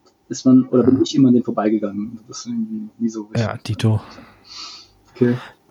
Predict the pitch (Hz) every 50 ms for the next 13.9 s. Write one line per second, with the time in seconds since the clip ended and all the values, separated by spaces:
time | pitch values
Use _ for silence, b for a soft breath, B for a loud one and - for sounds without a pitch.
0 | _ _ - - 127 127 131 127 131 131 123 - - 101 123 - 143 127 - -
1 | 123 - - 117 - - - - 117 123 147 160 160 - - - b b b b
2 | b b b - 107 - - - 143 135 123 120 113 - 117 113 117 127 143 156
3 | 160 160 139 - - - - 131 123 - - - 107 101 113 - 123 123 120 110
4 | 113 113 110 107 113 113 - - - - 120 113 120 120 - b b b b b
5 | b b b _ - 107 104 107 107 110 107 110 110 117 - _ _ _ _ _
6 | - - - - - - 139 - - - 101 113 127 135 - - 107 - 135 123
7 | 110 B B B B B - - - 117 110 104 104 101 104 110 - - - -
8 | - - - 104 113 123 131 - - - 139 139 131 123 123 143 160 B B B
9 | B B B - 107 113 113 104 107 101 101 - - - 101 101 104 104 - B
10 | B B B B B - 110 107 107 110 107 107 _ _ _ _ _ _ _ _
11 | _ - 135 - - - - - 139 131 127 120 117 117 113 - _ - - 117
12 | 107 113 127 135 143 139 139 139 135 127 127 127 135 147 135 131 120 117 135 131
13 | - 139 127 - - - 127 - - - - 120 139 165 202 220 -